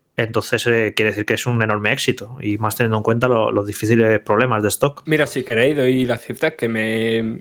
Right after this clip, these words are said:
Speaker 2: buscado el artículo que tenemos en Vandal sobre esto. PlayStation dos efectivamente es la primera con más de ciento cincuenta y cinco millones, no hay una cifra exacta.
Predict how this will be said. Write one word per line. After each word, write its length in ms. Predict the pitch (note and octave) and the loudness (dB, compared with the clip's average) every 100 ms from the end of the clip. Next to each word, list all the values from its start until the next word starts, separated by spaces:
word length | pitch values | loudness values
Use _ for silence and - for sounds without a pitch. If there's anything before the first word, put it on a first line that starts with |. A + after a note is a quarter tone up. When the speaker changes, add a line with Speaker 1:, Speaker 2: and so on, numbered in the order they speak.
| - | -2
Speaker 2:
buscado 480 | C3 B2 B2 B2+ B2 | 0 0 2 4 4
el 40 | |
artículo 480 | A#2 - B2 A#2+ A2+ | 2 0 -2 0 2
que 120 | - | 0
tenemos 260 | G#2+ A#2+ A#2+ | -2 0 2
en 100 | A2+ | 2
Vandal 280 | A#2 B2+ | 4 2
sobre 260 | B2 A#2+ A#2 | 2 0 2
esto. 320 | B2 - E3 | 0 2 0
PlayStation 480 | - B2+ C#3+ C3 A#2+ | 2 2 2 0 2
dos 160 | B2 D3+ | 4 2
efectivamente 760 | D3+ A2+ B2+ A#2+ A#2+ B2+ B2 | 2 0 2 2 4 2 2
es 40 | A2+ | 2
la 120 | A#2 | 2
primera 400 | A2 A2+ B2 A#2 | 2 4 4 2
con 380 | B2+ A#2 A2+ A2 - | 2 2 2 -2 2
más 340 | A#2 C3 C3+ | 4 6 4
de 80 | A#2 | -2
ciento 320 | - C#3+ C3 | -2 0 0
cincuenta 380 | B2 B2+ A#2 A2 | -2 0 0 0
y 20 | |
cinco 240 | - B2 A#2 | 0 2 2
millones, 400 | A2 A2+ D3 E3+ | 2 4 4 2
no 160 | A#2+ | 2
hay 140 | A#2+ B2 | 4 4
una 140 | A#2 | 2
cifra 280 | - B2 A2 | 0 -2 -2
exacta. 480 | - B2 - A3+ | -2 -4 0 -4